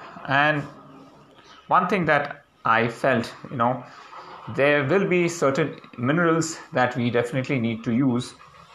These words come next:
on a daily basis. Every time you drink water, you need to use those minerals, so that you're not just drinking plain water,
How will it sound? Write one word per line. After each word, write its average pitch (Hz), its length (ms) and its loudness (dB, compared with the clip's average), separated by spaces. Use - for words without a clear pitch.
on 185 180 2
a 226 100 2
daily 156 260 4
basis. 117 540 0
Every 160 280 2
time 185 220 2
you 156 80 4
drink 131 320 0
water, 104 400 0
you 131 120 0
need 131 200 0
to 135 80 0
use 123 280 0
those 113 240 0
minerals, 104 540 -4
so - 160 -2
that 131 320 0
you're 139 120 2
not 185 200 4
just 170 220 -2
drinking 143 360 0
plain 131 260 2
water, 127 340 2